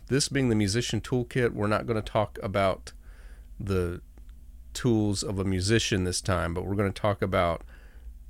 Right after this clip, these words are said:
the tools of this music. What makes The Empire Strikes Back a great score? Why do I call it the greatest film score of all time?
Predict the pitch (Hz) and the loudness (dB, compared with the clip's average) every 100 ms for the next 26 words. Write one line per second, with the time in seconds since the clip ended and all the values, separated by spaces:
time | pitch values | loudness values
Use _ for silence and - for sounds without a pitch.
0 | - - 95 90 - - 131 131 135 131 | -12 -6 -4 -4 -2 2 4 4 2 -2
1 | 120 98 92 104 104 - 95 95 104 90 | -2 -4 0 0 0 0 -2 0 0 0
2 | 80 - - - - 101 110 - - 117 | -4 -10 -16 -18 -8 0 2 2 0 0
3 | 110 107 - - 107 107 110 98 - - | 0 0 -4 -2 0 0 4 4 2 0
4 | 95 90 - 92 87 - - - - - | 0 0 -2 -2 -2 -6 -18 -18 -18 -16
5 | - - 113 92 101 92 - - 90 90 | -16 -8 -4 0 0 0 -2 0 0 4
6 | 117 127 101 110 113 - 98 87 - 98 | 6 6 6 4 2 0 0 -2 -6 -4
7 | 90 90 - 87 85 - 87 82 78 78 | -4 -4 -6 -6 -6 -8 -8 -8 -8 -10
8 | - - | -12 -12